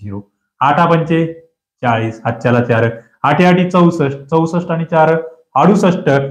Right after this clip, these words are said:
मात्र आता इथे खाली तीन अंकी संख्या नाही, म्हणून तीन अंकानंतर point द्यायचा. सहा पॉइंट आठ येईल ती, ते नंतरचे दोन शून्य काही कामाचे नाही आपल्या. अरे, आणलंय उत्तर,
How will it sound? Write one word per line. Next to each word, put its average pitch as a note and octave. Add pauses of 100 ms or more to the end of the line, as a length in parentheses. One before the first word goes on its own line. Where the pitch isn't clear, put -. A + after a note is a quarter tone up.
(280)
मात्र G#3
आता A#3+
इथे A#3+
खाली G3
तीन A#3
अंकी A#3+
संख्या A3
नाही, D3 (1800)
म्हणून D#3
तीन G3+
अंकानंतर F3
point A#2+
द्यायचा. G#2+
सहा F#3
पॉइंट F#3 (160)
आठ G#3+
येईल C3+
ती, -
ते F#3
नंतरचे E3+
दोन E3
शून्य C3+
काही E3
कामाचे A#2+
नाही A#2
आपल्या. G#2 (1300)
अरे, B2+
आणलंय A#2
उत्तर, A#2+